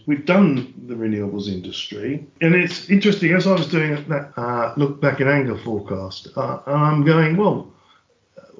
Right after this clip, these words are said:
I've got too much electricity here, you know, 'cause I've just carried on growing renewables. Oh, they must flatten. When, when must they flatten? For most advanced countries, they must flatten in twenty forty or so, begin to flatten the curve and only produce the same amount as, as last year."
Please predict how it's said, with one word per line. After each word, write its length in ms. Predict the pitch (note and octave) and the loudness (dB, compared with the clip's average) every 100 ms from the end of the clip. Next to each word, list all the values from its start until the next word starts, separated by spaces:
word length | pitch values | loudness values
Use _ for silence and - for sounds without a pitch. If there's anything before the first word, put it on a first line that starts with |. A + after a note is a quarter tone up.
| - | -10
I've 180 | D3+ D3 | -6 0
got 140 | C#3 | 0
too 160 | - C#3+ | 2 2
much 200 | A2+ C3+ | 2 0
electricity 560 | A#2 - G#3 F#3+ A#2 | -2 0 0 0 -2
here, 400 | F#2 G#2 C3 F#3+ F3+ | -2 -2 -2 -4 0
you 80 | E3 | 4
know, 320 | A#2+ C#3+ C#3 | 4 4 4
'cause 180 | D#3+ C#3+ | 2 2
I've 160 | C3+ | 2
just 220 | D#3 - | 0 -2
carried 240 | D#3+ D3 D3+ | 2 4 4
on 140 | D3+ | 2
growing 240 | D#3 E3 E3 | 2 4 4
renewables. 520 | F#3 A#3 G3+ A2 A2 | 4 4 2 -4 -2
Oh, 100 | G3 | 2
they 120 | E3+ E3+ | 4 4
must 260 | E3 - | 0 -2
flatten. 320 | G#3 F#3+ C3+ | -2 -2 -2
When, 140 | C#3 E3+ | -2 -2
when 260 | D#3 G3+ F3 | 2 4 4
must 220 | B2 - | 0 -2
they 100 | G#2+ | -8
flatten? 320 | - G2+ - | -6 -8 -4
For 120 | D#3 | -2
most 340 | D3 F#3+ - C#3+ | 2 2 0 -4
advanced 480 | C#3 D#3 C#3+ - | -4 -4 -4 -6
countries, 400 | D#3+ D#3+ - G#2 | -6 -6 -6 -8
they 80 | B2+ | -6
must 200 | D3 C#3 | -6 -6
flatten 300 | - C#3 A#2 | -4 -4 -4
in 120 | A#2+ | -8
twenty 260 | A#2+ B2+ A2+ | -6 -8 -6
forty 380 | C#3 C#3+ A2 G2 | -6 -6 -6 -10
or 120 | F#2+ | -10
so, 280 | G2 G2 - - | -10 -10 -12 -8
begin 280 | A#2 A#2+ C#3 | -4 0 0
to 120 | - | 0
flatten 400 | F#2+ G2 - G2+ - - | -2 -4 -4 -12 -16 -10
the 100 | - | -2
curve 420 | C#3 G2 G2 G#2 - | 2 2 0 -4 0
and 140 | C3 | 4
only 280 | C#3+ C#3 B2+ | 4 4 2
produce 360 | B2+ C3 B2+ - | 0 -2 -4 -4
the 60 | |
same 220 | - C3 | -4 -2
amount 300 | C3 C3+ B2+ | 0 0 -2
as, 380 | C#3 - - - C3 | -4 -6 -14 -12 -8
as 180 | - | -6
last 300 | D#3 D#3 - | -4 -4 -4
year." 220 | F#2+ F#2 | -6 -8